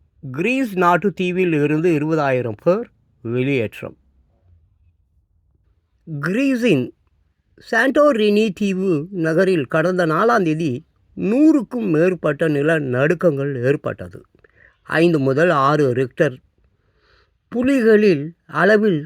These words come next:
கடலுக்கு அடியில் ஏற்பட்ட இந்த நிலநடுக்கம் காரணமாக அங்குள்ள வீடுகள், சுற்றுலா விடுதிகள் ஆகியவை குலுங்கி சேதமடைந்தது. மேலும் கடலுக்கு அடியில்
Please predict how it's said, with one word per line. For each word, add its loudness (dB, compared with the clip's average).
கடலுக்கு 2
அடியில் 0
ஏற்பட்ட 0
இந்த 0
நிலநடுக்கம் 2
காரணமாக -2
அங்குள்ள 0
வீடுகள், 0
சுற்றுலா -2
விடுதிகள் 0
ஆகியவை -2
குலுங்கி -4
சேதமடைந்தது. 0
மேலும் 4
கடலுக்கு 4
அடியில் 4